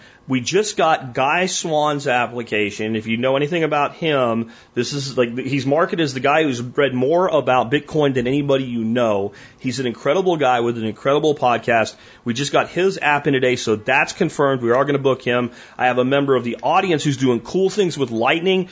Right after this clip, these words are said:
Started out with no knowledge at all a few weeks ago and is doing, like, Lightning Ninja stuff already. I'm gonna have him on. I don't know if he's gonna be in between Natalie and Guy, but that's all upcoming on Bitcoin Breakout.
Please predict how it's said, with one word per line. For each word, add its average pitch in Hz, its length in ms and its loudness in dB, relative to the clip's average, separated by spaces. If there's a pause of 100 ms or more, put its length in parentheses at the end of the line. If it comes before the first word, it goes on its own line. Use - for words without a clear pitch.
(120)
Started 208 400 -2
out 190 160 -2
with 151 160 -4
no 190 300 -2
knowledge 208 500 -2
at 208 220 -2
all 170 260 -2
a 151 60 -6
few 185 180 -8
weeks 214 380 -4
ago 123 420 0 (180)
and 156 120 2
is 143 100 0
doing, 185 300 0
like, 151 180 0
Lightning 185 560 0
Ninja 214 340 2
stuff 120 400 -2
already. 104 540 2 (680)
I'm 135 60 0
gonna 143 140 2
have 151 160 2
him 202 220 0
on. 147 200 2
I 139 80 4
don't 190 160 2
know 185 100 2
if 180 120 -4
he's 185 160 -4
gonna 175 140 0
be 165 100 -4
in 180 260 -2
between 170 400 0
Natalie 147 420 2
and 120 140 -2
Guy, 143 460 2 (320)
but 117 160 -6
that's 175 280 0
all 170 300 2
upcoming 160 460 2
on 131 120 0
Bitcoin 135 440 0
Breakout. 127 520 2